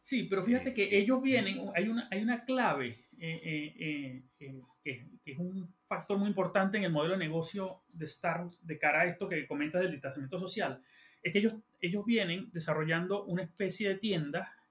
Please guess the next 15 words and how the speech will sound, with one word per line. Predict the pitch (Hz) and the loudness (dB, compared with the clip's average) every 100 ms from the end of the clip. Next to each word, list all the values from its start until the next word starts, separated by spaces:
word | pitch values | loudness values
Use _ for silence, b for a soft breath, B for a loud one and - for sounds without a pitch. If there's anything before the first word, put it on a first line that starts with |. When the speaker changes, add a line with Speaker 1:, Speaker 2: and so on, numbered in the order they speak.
| - | -6
Speaker 1:
que | 165 | -6
tiene | 156 165 190 | -4 -4 -2
que, | 196 185 160 151 - - | 0 2 2 -2 -6 -8
que | 147 | -8
son | - 156 156 160 | -4 -4 -2 -2
tiendas | - 180 190 | 0 4 6
de | |
autoservicio | 190 190 - 143 143 - - 120 _ _ _ _ _ _ _ b b b - | 6 4 0 0 0 -2 -6 -12 _ _ _ _ _ _ _ b b b -2
y | 180 | 0
lo-, | 202 | 2
y | 190 | 4
locales | 175 160 180 190 | 4 6 6 6
al | 175 135 | 4 6
paso, | 170 - - 117 | 6 6 0 -4
¿no? | 226 - | -4 -6